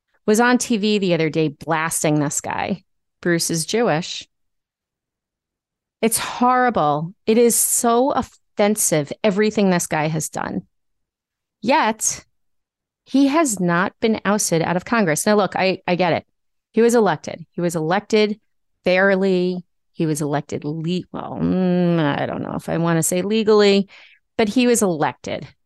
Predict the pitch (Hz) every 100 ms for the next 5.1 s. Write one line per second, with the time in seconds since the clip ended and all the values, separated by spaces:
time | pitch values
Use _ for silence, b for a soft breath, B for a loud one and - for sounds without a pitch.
0 | _ _ _ _ _ - 180 175 160 -
1 | 160 156 156 156 147 - - - - -
2 | - _ b b b _ 180 165 156 156
3 | 151 190 185 175 175 _ 202 196 160 -
4 | 160 147 - _ - 175 165 156 156 151
5 | 156